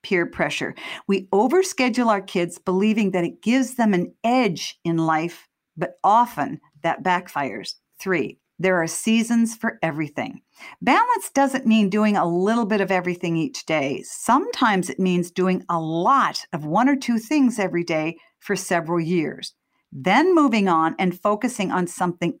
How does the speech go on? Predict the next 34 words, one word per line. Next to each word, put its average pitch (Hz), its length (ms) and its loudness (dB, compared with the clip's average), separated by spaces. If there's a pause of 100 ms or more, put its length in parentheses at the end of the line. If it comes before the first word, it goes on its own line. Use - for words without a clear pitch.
else 240 440 2 (120)
every 165 260 -2
day 151 420 -4 (420)
for 196 160 0
years 165 560 0
after 208 320 0
that. 311 360 2 (220)
If 247 140 0
you 254 60 4
have 196 120 0
small 320 460 2
children, 254 640 -2
you 247 240 0
may 302 200 4
feel 247 240 0
pressure 214 480 -4
to 175 120 -10
stay 175 300 -4
sharp 233 500 -2
in 196 140 0
your 185 120 -2
career 175 500 -2 (440)
because 202 440 0 (100)
you 214 140 2
feel 285 320 0
you 214 160 2
won't 226 320 2
have 208 220 -2
a 196 40 -4
chance 208 480 -2
later. 175 460 0 (180)
This 330 220 -4 (100)
isn't 214 380 2
true. 349 520 0